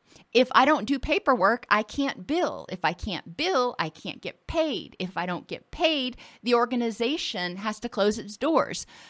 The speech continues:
So I won't be able to work toward my mission. Recognizing the necessary evil of some tasks is important. If you're working in a retail store, for example,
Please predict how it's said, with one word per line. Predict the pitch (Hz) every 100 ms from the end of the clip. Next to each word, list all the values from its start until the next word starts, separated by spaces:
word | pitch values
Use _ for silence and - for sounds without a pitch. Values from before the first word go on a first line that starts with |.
| -
So | - - 269 233 226 226 220 - _ -
I | 196 196
won't | 214 226 -
be | 214 208
able | 190 185 196
to | 190 - 214 190 -
work | 165 180 175 -
toward | 170 170
my | 170 156
mission. | 156 156 175 - - 87 - - - - _
Recognizing | - 196 208 294 330 311 277 262 254 247 262 240
the | 202
necessary | 196 208 - 262 240 240 233 226 -
evil | 190 208 196 196
of | - 175
some | - 196
tasks | 196 190 170 175 - - -
is | - 175 160 170 - -
important. | 175 170 202 190 143 - _ _ _ _ _ _ _ _ - - - -
If | -
you're | 320
working | 294 294 311 302
in | 302
a | 285
retail | 262 359 - 320
store, | 294 - 202 120 -
for | - 196
example, | 185 - 165 143 - -